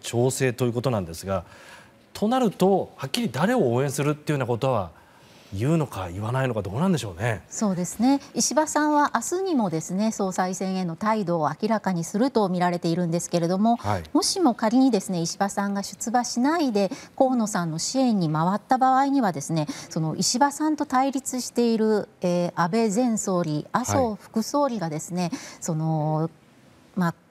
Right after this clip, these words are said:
Speaker 2: 河野さんとの関係も悪化してしまうというような可能性が指摘されていまして、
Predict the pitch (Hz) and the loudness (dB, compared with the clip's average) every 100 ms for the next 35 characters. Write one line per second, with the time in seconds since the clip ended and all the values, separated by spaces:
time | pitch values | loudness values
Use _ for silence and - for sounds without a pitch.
0 | - 330 349 320 285 294 285 415 403 - | -4 0 2 2 2 2 2 2 0 2
1 | 208 202 208 196 220 302 - 185 - - | 0 2 0 2 4 4 4 -2 -4 -6
2 | 196 220 - 208 214 196 - 170 175 175 | -4 -4 -2 2 2 0 0 0 2 2
3 | 170 - 170 170 170 170 165 165 175 - | 0 -2 -2 -2 -2 -2 -2 -4 -6 -8
4 | - 170 180 180 180 208 - - 185 165 | -4 -4 -2 -2 0 0 -2 0 2 2